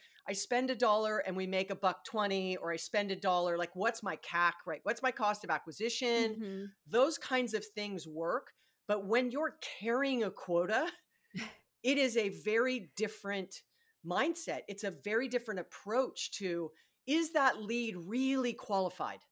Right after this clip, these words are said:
Speaker 1: Like, just because it checks the box, is it really qualified for me as a seller to go and work it? Because then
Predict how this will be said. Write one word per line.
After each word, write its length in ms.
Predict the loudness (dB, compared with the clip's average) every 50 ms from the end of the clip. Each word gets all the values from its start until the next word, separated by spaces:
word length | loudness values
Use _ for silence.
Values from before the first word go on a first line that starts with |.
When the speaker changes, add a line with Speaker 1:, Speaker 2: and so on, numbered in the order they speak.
| _ _ _ _ _ _ _ _ _ _ _ _ _ -4
Speaker 1:
Like, 200 | -2 -2 -2 -2
just 260 | -2 2 2 2 2 2
because 280 | -4 -4 -2 -2 -2
it 100 | -2 -4
checks 280 | -2 -2 -2 -2 -2 -4
the 100 | -8 -6
box, 460 | -2 0 2 4 4 2 0 -2 -8 -8 -6
is 180 | -6 -4 -2 -2
it 120 | -2 -2
really 360 | -2 -2 -2 -2 -2 -2 -6
qualified 640 | -6 -2 0 2 2 2 2 0 0 -4 -4 -4 -4
for 100 | -6 -6
me 220 | -4 -2 0 0
as 120 | 0 -2 -4
a 60 | -6
seller 480 | -6 -2 0 2 4 4 2 2 0 -4 _ -20 -20 _ -12
to 80 | -4 0
go 180 | 0 0 2
and 160 | 0 -2 -2 -2
work 320 | 0 2 2 2 2 0
it? 200 | 0 0 0 -2 -6
Because 240 | -10 -8 -8 -8 -6
then 360 | -2 0 0 0 0 0 -2